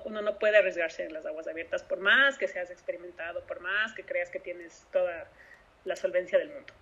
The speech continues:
Entonces, <laughs> em, uno se va probando. Yo había nadado, eh, en mi juventud, en mi adolescencia, no voy a decir juventud, sino en mi adolescencia, había nadado máximo diez kilómetros, que es la maratón. Entonces, claro,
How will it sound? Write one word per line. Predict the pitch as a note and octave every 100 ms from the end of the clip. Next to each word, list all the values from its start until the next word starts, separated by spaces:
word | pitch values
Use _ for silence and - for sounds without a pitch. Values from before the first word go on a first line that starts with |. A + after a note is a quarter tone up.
| _ -
Entonces, | F#3+ G3+ - - - -
<laughs> | - - - - - - - -
em, | G3+ G3 F#3+ F#3+ F#3+ F#3 F3+ - -
uno | - E4+
se | E4
va | D4+
probando. | C#4+ A3 E3 - - - _ _
Yo | F#3+ A3+
había | C4 B3+
nadado, | A#3+ A3 A#3 D#4 - - -
eh, | - F#3+ F#3+ F#3 -
en | - F#3+
mi |
juventud, | G3 F#3 F#3 - C4+
en | G3+
mi | G#3
adolescencia, | G#3 G3+ F#3 G3 A3 B3
no | F#3
voy | F#3 E3
a |
decir | G#3
juventud, | G3 F3+ F3+ G#3
sino | F#3+ F#3+
en |
mi | F#3
adolescencia, | F3+ F#3 - A#3 D4+ D#4 - - - -
había | G3+ G#3+
nadado | G3+ G#3 G#3
máximo | G3+ G3+ A#3 F#3
diez | F#3+
kilómetros, | - G3 F3 - -
que | -
es | -
la |
maratón. | - - - - - _ _ _ - _ _ _ -
Entonces, | F#3+ C#4 A#3 G3
claro, | A3+ G3+